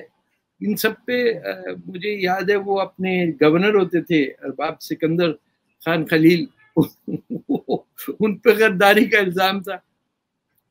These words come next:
गद्दारी का इल्जाम तो मैं नाइनटीन सिक्सटी एट में मार्शल लॉ कोर्ट के अंदर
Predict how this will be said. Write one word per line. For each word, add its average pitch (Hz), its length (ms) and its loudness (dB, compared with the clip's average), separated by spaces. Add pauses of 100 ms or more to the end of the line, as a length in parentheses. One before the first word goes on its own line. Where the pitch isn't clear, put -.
(1040)
गद्दारी 208 420 2
का 320 140 -4
इल्जाम 277 480 2 (220)
तो 269 100 0
मैं 269 420 0
नाइनटीन 226 480 -2
सिक्सटी 247 480 -8
एट 247 240 -4 (100)
में 240 180 -2
मार्शल 175 420 -4
लॉ 262 120 -2
कोर्ट 233 360 -2
के 233 80 0
अंदर 190 280 -4